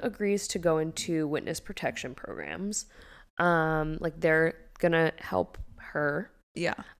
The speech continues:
Speaker 1: Um, her fiance is like, "I want fucking nothing to do with this. Like, I'm
Speaker 2: Yeah.
Speaker 1: out." Like,
Speaker 2: Yeah.
Speaker 1: they're like, he basically is just, like, told, "Do not say anything to anyone about this." And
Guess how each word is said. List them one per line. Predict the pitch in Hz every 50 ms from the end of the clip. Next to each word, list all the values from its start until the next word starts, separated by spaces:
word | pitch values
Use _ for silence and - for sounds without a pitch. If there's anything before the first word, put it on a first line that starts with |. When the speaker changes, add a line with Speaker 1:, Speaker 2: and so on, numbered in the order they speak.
| _ -
Speaker 1:
Um, | 175 180 175 160 160 151 147 156 151 - -
her | - - - 190 190 185
fiance | 180 196 180 185 214 202 214 185 170 170 -
is | - 175 160 -
like, | 165 156 147 - - - _ _ -
"I | - 220
want | 285 302 - - - -
fucking | - - 151 143 - 139 131
nothing | 117 147 - - - -
to | - - -
do | - -
with | - - -
this. | - - - -
Like, | - - -
I'm | 151 180 190 165
Speaker 2:
Yeah. | 165 - -
Speaker 1:
out." | - - - - - - _ _ _ -
Like, | - 165 156
Speaker 2:
Yeah. | 143 - - - 220 -
Speaker 1:
they're | - 180 170 160
like, | 156 156 151 - - - - - - - - _ _ - - _ _ - - - _ _ _ _
he | - - 190 190 170 160 165
basically | 156 170 165 156 - 170 - 170 170 165 165 160 156
is | - - 151 151 147
just, | 156 147 - -
like, | 160 151 160
told, | - - - 160 156 156 151 156 151 - _ _ _ _ _ _ _ _ -
"Do | - 170
not | 165 151 151 -
say | - 165 156
anything | - - 147 147 147 - 180 175 185
to | 180 175 - - 147
anyone | 143 131 135 147 147 160
about | 175 185 190 202
this." | - 220 226 254 262 - - - - - - -
And | 170 160 156 151 147 147 147 147 143 143 151 151 151